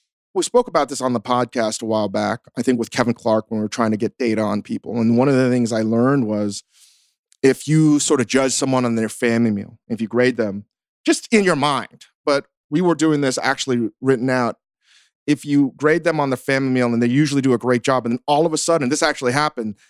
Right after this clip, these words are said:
they were just getting twos and threes out of ten. And then they're late. And these are things that you may not notice 'cause you're so busy in a restaurant, but if you look at a sheet of paper, the data doesn't lie. And you can see a correlation of it, you know,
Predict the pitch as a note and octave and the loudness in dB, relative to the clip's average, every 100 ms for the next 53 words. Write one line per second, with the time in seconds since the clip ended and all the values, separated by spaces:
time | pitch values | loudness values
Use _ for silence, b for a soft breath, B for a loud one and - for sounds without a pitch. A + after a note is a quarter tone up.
0 | b - C#3+ D3+ C3+ - _ - C3+ A#2+ | b -2 0 0 -2 -4 _ -2 -2 -2
1 | - E3 D3+ B2+ B2+ D3 A#2+ A#2 A2+ G#2 | -2 -2 0 -2 2 2 2 -2 -2 -6
2 | _ _ - - A#2 F#2+ _ _ _ _ | _ _ -10 -4 -4 -6 _ _ _ _
3 | _ _ _ - D3 C#3 C3+ A#2 B2 C3 | _ _ _ 0 2 4 2 2 0 -2
4 | G#2 - - _ _ F#3 G3 D4 D#4 - | -4 -16 -18 _ _ -2 2 2 2 0
5 | B3+ A3 E3+ E3 E3 F#3+ F3 B2+ B2 B2 | 0 0 -2 0 2 2 0 0 0 2
6 | D#3+ - C#3+ A#2+ B2 D#3 D3+ C3 C3 D3+ | 0 -2 -4 -4 0 0 2 0 0 0
7 | B2+ A#2 A#2+ E3 F3 - C3 B2+ E3 A3 | -2 -4 -4 -2 -2 -2 -4 -4 0 0
8 | A#3 G3 - E3+ E3 D#3+ B2+ A2+ D3 F3 | 0 -2 0 -2 0 -2 -2 -2 0 2
9 | F3 B2+ B2 G#2+ A#2 A2 G#2 - B B | 2 -2 -6 -6 -4 -6 -8 -16 B B
10 | B B - D3 D3 D3 C#3 - - C#3+ | B B -2 0 2 0 -4 -6 -4 -2
11 | C#3+ - E3+ D#3 - D3+ C#3+ D#3 - B2 | -2 0 -2 0 2 2 2 0 -2 -2
12 | B2 A#2 _ _ _ _ B2 A2+ G2 | -2 -4 _ _ _ _ -2 0 -2